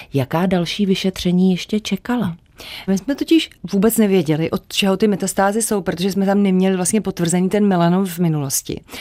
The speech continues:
Speaker 2: A naštěstí v uvozovkách se objevila bůlka, která byla odebraná, což byla vlastně podkožní metastáza. A zjistilo se, že vlastně původcem je tedy ten melanom.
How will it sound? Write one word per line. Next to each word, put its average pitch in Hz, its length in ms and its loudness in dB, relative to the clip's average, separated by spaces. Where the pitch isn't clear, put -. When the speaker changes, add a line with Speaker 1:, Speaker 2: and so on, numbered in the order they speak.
Speaker 2:
A 185 340 2
naštěstí 190 680 0
v - 80 -12
uvozovkách 180 600 -2
se 208 120 -2
objevila 196 360 2
bůlka, 185 380 -2
která 185 280 0
byla 202 180 2
odebraná, 160 580 0
což 185 180 -2
byla 175 180 -2
vlastně 175 280 -2
podkožní 185 420 -2
metastáza. 160 720 -2
A 180 60 -2
zjistilo 180 360 -2
se, 190 140 -2
že 180 100 -2
vlastně 180 260 -2
původcem 165 640 -4
je 170 140 -4
tedy 165 200 -6
ten 175 180 -2
melanom. 156 400 0